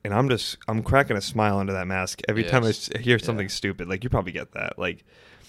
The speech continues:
Speaker 1: there was an old man that came in, and, like, I felt bad 'cause he had, like, a catheter bag, and he was, like, moving around. He's like, "Oh, jeez," and you, you could just
Speaker 2: Is that
Speaker 1: hear, like,
Speaker 2: for his cock?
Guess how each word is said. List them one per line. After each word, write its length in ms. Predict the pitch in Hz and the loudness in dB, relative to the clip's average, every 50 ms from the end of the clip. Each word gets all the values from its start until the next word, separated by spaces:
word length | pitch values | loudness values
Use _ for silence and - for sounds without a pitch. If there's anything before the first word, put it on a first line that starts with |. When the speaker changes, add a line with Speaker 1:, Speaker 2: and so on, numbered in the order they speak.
| - - | -16 -4
Speaker 1:
there 80 | - - | 2 2
was 80 | 123 117 | 4 6
an 80 | 113 | 6
old 140 | 117 117 113 | 6 6 6
man 160 | 113 117 113 | 6 6 4
that 80 | 110 95 | 4 0
came 240 | - 101 98 90 87 | -2 -4 -4 -4 -4
in, 180 | 85 80 - - | -6 -8 -6 -4
and, 160 | 92 98 101 | -2 0 2
like, 260 | 98 92 87 - - _ - - | 2 0 0 -2 -6 _ -10 -8
I 40 | 117 | 0
felt 260 | - 165 107 85 - | 2 2 2 2 0
bad 300 | - 90 95 95 95 - | 0 2 2 2 2 0
'cause 140 | - 101 104 | -2 -4 0
he 60 | 101 | 0
had, 100 | 98 92 | 0 0
like, 140 | 87 87 87 | -2 -4 -6
a 60 | 90 | -8
catheter 440 | - - 95 92 92 87 107 104 107 | -8 -4 -2 -2 -2 0 0 -2 0
bag, 360 | 104 110 110 113 117 117 113 _ _ _ - - _ _ _ _ _ _ _ _ - - | 0 0 0 0 0 -2 -6 _ _ _ -20 -20 _ _ _ _ _ _ _ _ 4 8
and 40 | |
he 40 | 127 | 8
was, 100 | 131 123 | 8 8
like, 100 | 110 95 | 8 4
moving 240 | 101 120 127 123 110 | 4 4 4 6 8
around. 160 | 110 117 110 | 6 6 6
He's 100 | 98 92 | 4 2
like, 80 | - - _ _ _ _ - - | -4 -10 _ _ _ _ 0 10
"Oh, 160 | - 226 208 - - - | 12 12 12 12 10 -4
jeez," 480 | 151 131 120 139 175 170 139 127 117 117 | -6 0 10 12 12 12 12 12 10 8
and 80 | 117 | 8
you, 100 | 131 135 127 | 8 8 6
you 120 | 107 104 | 6 4
could 80 | 123 127 | 4 4
just 100 | 123 98 | 6 6
Speaker 2:
Is 40 | 104 | 8
that 80 | 113 | 10
Speaker 1:
hear, 80 | 135 135 | 10 10
like, 100 | 131 123 | 10 10
Speaker 2:
for 80 | 113 | 6
his 160 | 101 82 - - | 2 -2 -4 -8
cock? 440 | - - - 71 92 131 - - | -12 -12 -8 -6 -6 -8 -8 -12